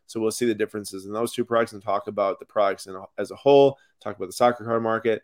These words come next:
And then I'm doing something pretty big on Thursday for anyone else to join and try to see what type of dollar they can pay for a spot.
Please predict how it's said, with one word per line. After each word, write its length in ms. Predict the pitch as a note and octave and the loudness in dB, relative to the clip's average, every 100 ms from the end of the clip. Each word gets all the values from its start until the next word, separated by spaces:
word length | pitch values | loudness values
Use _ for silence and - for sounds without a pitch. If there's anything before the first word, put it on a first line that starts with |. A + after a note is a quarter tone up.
| _ _ _ | _ _ _
And 120 | A#2 | -4
then 80 | A#2+ | -2
I'm 220 | F#2+ E3 G3+ | 4 6 10
doing 180 | G3 | 10
something 300 | D3+ D3 C#3+ | 10 4 2
pretty 240 | B2+ F3 D3+ | 0 2 2
big 280 | A2 D#3 D#3 | 8 8 8
on 160 | B2+ | 6
Thursday 520 | A#2 D#3 C#3+ A#2 A2 | 8 8 8 6 4
for 160 | A2 B2 | 4 2
anyone 220 | B2 B2 | 4 4
else 160 | B2 - | 0 -2
to 100 | A2+ | -4
join 260 | A#2+ B2+ | -2 -2
and 140 | A#2+ G#2+ | -2 -2
try 160 | B2 | 0
to 60 | A#2 | 0
see 200 | - A#2+ | 0 -2
what 140 | A2+ | -2
type 180 | A#2+ A#2 | -2 -2
of 260 | G#2+ G2+ F#2+ | -2 -4 -6
dollar 320 | G#2 A2 A2+ | -2 2 2
they 100 | A2 | 0
can 140 | G#2+ G#2 | -4 -6
pay 180 | A2+ A2 | -2 -2
for 160 | - | -4
a 40 | F#2+ | -10
spot. 460 | - B2 B2 G2+ | 0 4 6 4